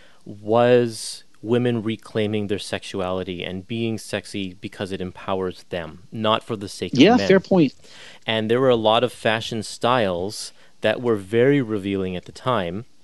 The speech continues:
Speaker 1: uh, way more revealing than usual, because that was part of the whole "I'm a woman and this is who I am" kind of, uh, thing. So that may not be, um, unusual to have, um, the costume cut out like that. I just find it completely impractical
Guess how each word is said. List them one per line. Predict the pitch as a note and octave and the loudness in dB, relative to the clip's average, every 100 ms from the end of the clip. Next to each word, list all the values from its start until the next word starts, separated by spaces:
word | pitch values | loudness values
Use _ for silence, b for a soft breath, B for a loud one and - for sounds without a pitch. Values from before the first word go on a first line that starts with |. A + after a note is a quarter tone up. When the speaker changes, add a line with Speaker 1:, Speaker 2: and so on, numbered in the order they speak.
| - - | -20 -14
Speaker 1:
uh, | A#2 G#2 | -6 -2
way | A#2 | 0
more | C#3 B2 | 0 0
revealing | A2 G2+ A2 G#2+ G2+ | -2 -4 -2 -2 -4
than | G2 | -6
usual, | B2 E3+ G#2 F#2+ | -6 -6 -2 -2
because | F#2+ A2+ - G#2 F#2 | -4 -8 -4 -4 -2
that | G#2+ A2 | -4 -2
was | A2 | -4
part | - - G#2+ | -6 -4 -4
of | G#2 | -2
the | G2+ | -6
whole | F#2+ A2 G#2 - | -4 0 0 0
"I'm | A2+ A2+ | -4 -2
a | |
woman | G#2 G2+ F#2+ G#2+ | -2 -2 -2 -4
and | G2+ F#2+ | -4 -6
this | G#2+ - | -6 -6
is | F#2+ | -10
who | - G#2 | -6 -6
I | F#2 F#2 | -6 -4
am" | G2+ G2 F#2+ | -4 -4 -6
kind | - F#2 | -10 -10
of, | F2 - - | -12 -18 -12
uh, | G#2 F#2 | -8 -8
thing. | - - G#3+ F#3 B B B | -6 2 2 2 B B B
So | - C#3 B2+ - b - | 2 4 4 2 b -4
that | D3 F#3 | 0 2
may | D3+ E3 G3 | 2 2 2
not | E3+ E3 - C3 | 2 0 0 -2
be, | D#3 D3 A#2+ A2+ - - - - - | -2 -2 -4 -6 -12 -20 -20 -16 -4
um, | C3 A#2 A#2 | 0 0 -2
unusual | B2 B2 B2+ A#2 A2 | -6 -4 -4 -4 -4
to | A2 | -4
have, | F#2+ G#2+ G#2+ G#2 | -2 -2 -2 -4
um, | A2 G2+ F#2+ F#2+ F#2+ | -4 -4 -4 -8 -6
the | G2+ | -8
costume | - G#2+ F#2 A2 G2+ F#2+ - - - | -4 -4 -4 -8 -8 -8 -14 -20 -20
cut | - A2+ G2+ | -12 -6 -4
out | G#2 | -4
like | G2 | -4
that. | G#2+ G#2+ - B B - | 0 0 -2 B B -4
I | B2+ | -2
just | E3+ F3 | -2 -4
find | - B2 | -2 -2
it | A#2 | -2
completely | - - A#2 G#2 - | -6 -8 -6 -6 -6
impractical | G2+ - A#2 - - - G#2+ | -8 -2 -4 -2 -4 0 0